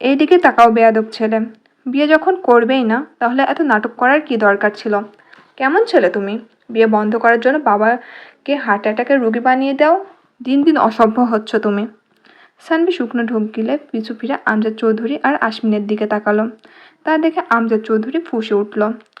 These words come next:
"এভাবে তাকাচ্ছ কেন? ছেলে হয় আমার, চাইলে দু চার ঘা লাগিয়েও দিতে পারি। আর তোমাকে বলছি, বে-, বে-, বেয়াড়া ছেলে,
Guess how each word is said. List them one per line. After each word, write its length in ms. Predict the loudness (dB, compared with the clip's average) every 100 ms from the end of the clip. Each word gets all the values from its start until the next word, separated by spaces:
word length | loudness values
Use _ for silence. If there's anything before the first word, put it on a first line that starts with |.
| _ _ _ -4
"এভাবে 340 | 0 2 6
তাকাচ্ছ 380 | 6 6 4 4
কেন? 360 | 4 4 2 -4 -12
ছেলে 300 | -2 2 4
হয় 200 | 4 4
আমার, 260 | 4 2 0 -8 _ _
চাইলে 300 | -4 0 -2
দু 160 | -2
চার 220 | 0 0 2
ঘা 140 | 2
লাগিয়েও 420 | 4 2 2 2
দিতে 200 | 2 0
পারি। 320 | 0 0 -2 -8 _ -20 -12 -4
আর 80 | -2 0
তোমাকে 340 | 2 2 0
বলছি, 600 | 0 0 0 -4 -6 -8 _ -8
বে-, 280 | -2 0 0 -2 -2 -2 2
বে-, 340 | 4 4 2
বেয়াড়া 400 | 4 6 8 6
ছেলে, 300 | 2 -2 -2